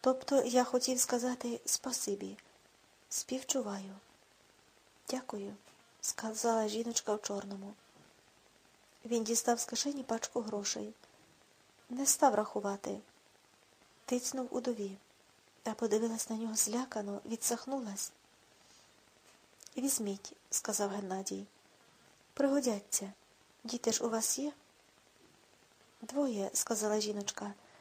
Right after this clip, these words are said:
«Старший до школи піде на той рік». «То гроші і згодяться».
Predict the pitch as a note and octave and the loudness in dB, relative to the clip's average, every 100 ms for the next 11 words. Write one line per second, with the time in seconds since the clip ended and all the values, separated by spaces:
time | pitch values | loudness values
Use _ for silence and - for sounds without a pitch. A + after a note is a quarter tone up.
0 | - - - C4 C4 - B3+ A#3 A#3 - | -16 -4 6 6 6 4 4 4 2 4
1 | D4+ C4 - G#3+ G3+ G#3 A3 A#3 A#3+ G#3 | 4 4 2 0 0 0 -2 0 0 0
2 | G3 - - - - _ _ - - - | -6 -12 -18 -20 -20 _ _ -20 -20 -20
3 | - - A3+ G#3+ D4 D#4+ - G3+ - - | -20 -6 -4 0 0 2 2 2 0 0
4 | A#3 D4 A3 G3 - - G3 | 2 2 2 -2 -2 -2 -2